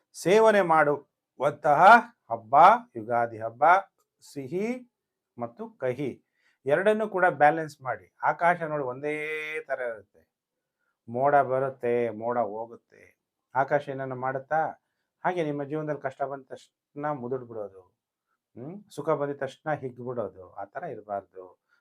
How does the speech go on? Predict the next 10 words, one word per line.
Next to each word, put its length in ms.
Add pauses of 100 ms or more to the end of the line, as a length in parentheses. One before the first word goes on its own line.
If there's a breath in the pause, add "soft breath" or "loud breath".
(140)
ಅನ್ನೋಂತಹ 440
ಸೂಚನೆ 400
ಮಾಡುವಂಥದ್ದೇ 1000
ಯುಗಾದಿ 680 (280)
ಹಬ್ಬ. 260 (720 soft breath)
ಪರಾಭರ 480
ಸಂವತ್ಸರದಲ್ಲಿ 840
ರಾಜರುಗಳು 640
ಪರಾಭವವನ್ನು 840
ಹೊಂದುತ್ತಾರೆ. 680